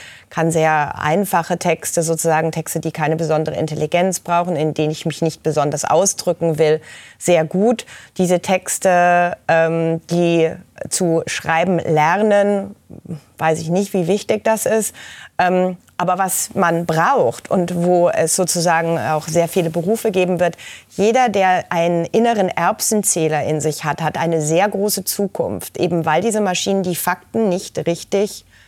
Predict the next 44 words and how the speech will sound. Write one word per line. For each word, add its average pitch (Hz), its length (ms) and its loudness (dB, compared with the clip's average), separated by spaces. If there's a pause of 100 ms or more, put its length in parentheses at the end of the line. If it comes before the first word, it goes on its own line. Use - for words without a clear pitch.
(420)
ähm, 180 760 0
verstehen, 185 640 0
ne? 151 120 -4
Die 165 140 -4
können 190 400 0
einen 151 240 -2
Unterschied 202 460 -2
zwischen 175 280 -4
Fakt - 320 -6
und 185 160 -2
Fiktion 185 460 0
nicht 233 200 -2
verstehen. 202 440 -2 (360)
Wenn 180 140 2
ich 185 140 -2
jetzt 185 240 0
bei 175 100 2
Chat 180 240 0
G 202 140 -2
P 190 200 0
T 175 200 0
eingebe, 185 720 2 (320)
äh, 175 240 2
welche 185 400 2
Texte 180 500 -2
hat, 175 420 0
ähm, 170 300 2
David 175 380 0
Precht, - 500 -4
jetzt 165 220 -2
nehmen 175 140 2
wir 170 60 0
mal 170 120 0
ein 156 100 0
ganz 175 260 0
anderes 180 380 -2
Thema, 180 300 0
zu 175 120 -4
dem 175 200 0
Sie 170 120 -2
noch 160 220 -2
nichts - 380 -4
geschrieben 175 560 -2
haben, 170 340 -2